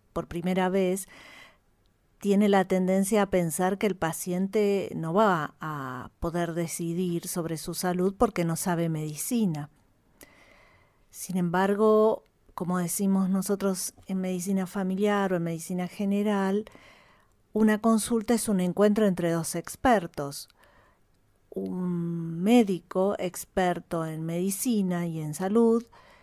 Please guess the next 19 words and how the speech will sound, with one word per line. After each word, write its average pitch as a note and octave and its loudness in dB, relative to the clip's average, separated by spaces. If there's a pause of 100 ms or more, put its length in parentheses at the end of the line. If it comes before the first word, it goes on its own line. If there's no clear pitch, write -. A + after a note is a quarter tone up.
(140)
y A#3 0
una A#3+ 8
persona C4 4
que - -4
es - -2
experta A#3 0
en G#3 4
sí G3+ -2
misma G#3+ 6
y E3+ -6
que F3 -6
sabe A#3+ 0
lo G3 0
que F3 -2
es G3 2
más G3+ 0
importante G#3 2
para G3+ 0
ella, G#3+ -2